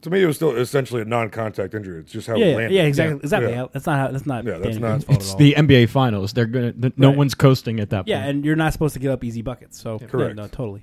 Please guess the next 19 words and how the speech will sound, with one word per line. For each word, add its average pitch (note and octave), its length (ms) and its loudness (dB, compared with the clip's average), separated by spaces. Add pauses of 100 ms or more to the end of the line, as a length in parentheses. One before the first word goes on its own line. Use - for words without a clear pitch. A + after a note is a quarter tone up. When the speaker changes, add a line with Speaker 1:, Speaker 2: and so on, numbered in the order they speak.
(120)
Speaker 2:
totally, A2+ 200 -14
I G#2 60 -14
get - 160 -20
that. - 120 -20 (560)
Um, A#2 360 -8 (760)
Speaker 1:
But A2+ 240 -4
Cl-, - 120 -18 (100)
even C#3 320 -4
Klay, C3 360 0
he's A#2+ 200 -6
out A#2 160 -2
next A2 240 -10
year. G#2+ 340 -6
Speaker 3:
Mm-hmm. C3 220 -12
Speaker 1:
Durant's G#2+ 400 -6
out G#2 120 -2
next G2 240 -12
year. G2 280 -10 (160)
Speaker 3:
Yep. A#2 180 0